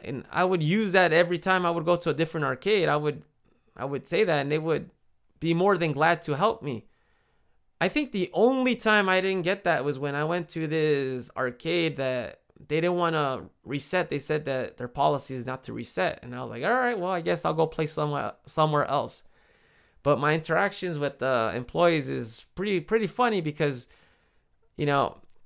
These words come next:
you know, I'm gonna be honest with you. I mean, I don't speak, I speak Japanese, but not to the point where I could,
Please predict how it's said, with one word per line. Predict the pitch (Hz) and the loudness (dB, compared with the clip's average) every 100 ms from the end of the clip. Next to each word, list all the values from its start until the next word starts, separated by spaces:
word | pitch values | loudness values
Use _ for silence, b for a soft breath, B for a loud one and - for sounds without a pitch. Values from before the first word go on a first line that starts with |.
| - - - - - | -20 -20 -20 -20 -8
you | 165 | -2
know, | 151 | 0
I'm | 180 | 2
gonna | 220 | 4
be | 185 | 6
honest | 196 175 - | 6 4 0
with | - | -6
you. | 131 | -6
I | |
mean, | 95 - | -8 -6
I | - 175 | 0 2
don't | 202 | 2
speak, | 156 - 175 - | -2 -2 0 2
I | 190 | 2
speak | 208 240 160 | 2 0 0
Japanese, | 165 147 151 185 180 151 131 | 0 0 0 0 0 -2 -2
but | 135 | -2
not | 131 175 165 - - - - | 2 2 2 -2 -16 -20 -8
to | 160 | -2
the | 139 | -2
point | - 165 131 | 2 0 0
where | 123 | 0
I | 139 | 0
could, | 147 151 139 123 | 0 -2 -2 -2